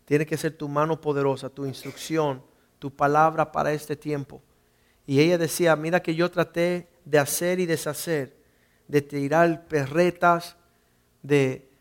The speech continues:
de molestarme con mi esposo, de tratar a, a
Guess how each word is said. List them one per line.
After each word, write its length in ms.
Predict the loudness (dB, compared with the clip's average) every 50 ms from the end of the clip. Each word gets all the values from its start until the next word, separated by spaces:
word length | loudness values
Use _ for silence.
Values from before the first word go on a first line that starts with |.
| _ _ _ -16
de 300 | -6 -2 -2 -2 -2 -2
molestarme 840 | -6 -6 -4 -2 0 0 0 0 4 6 6 6 6 4 2 -2 -2
con 120 | -4 -4
mi 100 | -2 -2
esposo, 800 | -2 -2 -2 0 2 2 2 2 0 0 0 2 2 0 -2 -6 _ _ _ _ _ _ _ _ _ _ _ _ _
de 200 | -4 0 0 0
tratar 800 | 0 0 -2 -2 0 2 4 6 6 8 6 6 4 0 -6 -12 _ _ _ _ _ _ _ _
a, 460 | 0 2 2 2 2 0 -2 -6 -12 _ _ _ _ _ _ _ _ _ _ _ -8
a 320 | -4 -2 -2 -2 -2 -4